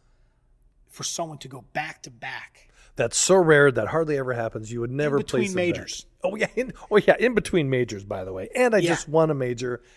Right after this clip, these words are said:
Speaker 2: and I'm gonna win this other Scottish Open,
Speaker 1: She,
Speaker 2: right?
Speaker 1: she had, she has found something in her game, and I,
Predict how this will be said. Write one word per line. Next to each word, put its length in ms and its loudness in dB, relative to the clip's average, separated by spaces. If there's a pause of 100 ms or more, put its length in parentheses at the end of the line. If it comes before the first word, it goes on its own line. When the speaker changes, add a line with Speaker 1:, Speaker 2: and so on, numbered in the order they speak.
Speaker 2:
and 140 -6
I'm 80 -4
gonna 180 -4
win 220 -4
this 180 -10
other 280 -6 (180)
Scottish 500 -8
Open, 120 -6
Speaker 1:
She, 160 -6
Speaker 2:
right? 100 -8
Speaker 1:
she 180 -2
had, 120 -6
she 180 -4
has 160 -10
found 340 -8
something 380 -10
in 80 -14
her 120 -10
game, 320 -14
and 140 -20
I, 200 -20